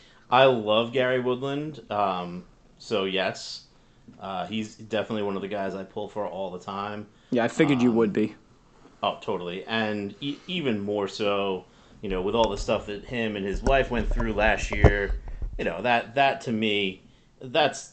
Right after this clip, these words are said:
Speaker 1: that's the kind of story and the kind of person I really like seeing, you know, come out on top. So, yeah, good. Kudos to Gary.
Speaker 2: Yeah, for sure. And we've, we've been around him on tour at a few events and, uh,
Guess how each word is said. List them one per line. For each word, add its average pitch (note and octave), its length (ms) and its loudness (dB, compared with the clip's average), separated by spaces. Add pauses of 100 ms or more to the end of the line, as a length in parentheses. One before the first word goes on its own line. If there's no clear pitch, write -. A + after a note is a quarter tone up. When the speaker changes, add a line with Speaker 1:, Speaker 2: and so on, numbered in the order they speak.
Speaker 1:
that's C#3 200 2
the B2 60 -6
kind A2+ 160 -2
of - 60 -4
story F#2+ 720 -2
and G#2 100 -14
the F#2+ 60 -10
kind A2+ 180 -4
of F#2 80 -8
person G#2 320 -6
I G2 160 -2
really F#2+ 240 -4
like F#2 220 -8
seeing, F2+ 480 -8 (300)
you G2 80 -8
know, F2+ 100 -6
come G#2 240 -4
out F#2 140 0
on F#2 120 -6
top. D#2+ 380 -8
So, E2+ 340 -10 (640)
yeah, F2 220 -8
good. - 420 -14
Kudos A#2 400 0
to A2 60 -10
Gary. F2 380 -6 (260)
Speaker 2:
Yeah, A#2+ 240 6
for C#3+ 120 2
sure. B2+ 360 6
And C3+ 120 6
we've, F#3 260 6 (200)
we've E3+ 220 4
been C3+ 100 8
around B2+ 420 6
him A#2+ 240 6
on A2+ 200 4
tour C3+ 500 6
at A2+ 80 4
a A2 60 0
few C3+ 260 4
events B2 440 4
and, A2+ 220 4
uh, A2 520 4